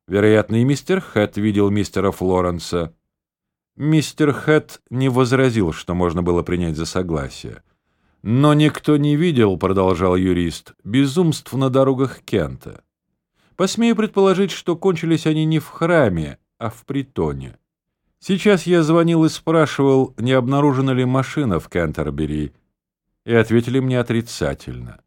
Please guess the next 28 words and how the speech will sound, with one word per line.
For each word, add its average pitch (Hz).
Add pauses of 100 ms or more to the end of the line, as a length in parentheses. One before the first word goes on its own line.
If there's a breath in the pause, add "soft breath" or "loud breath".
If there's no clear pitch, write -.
(720)
К -
тому 214
же 196
этот 185
Флоренс 180
вообще 156
о 151
ней 104
забыл 90 (340 soft breath)
и, 98
сам 107
себе 113
противореча, 101
сказал, 101
что -
вернулся 101
поездом. 80 (760)
Это 160
одно 110
уничтожает 98
весь 90
рассказ». - (720)
«Неужели?» — 165
спросил 95
Гейл 110
с 101
детским 98
удивлением. 90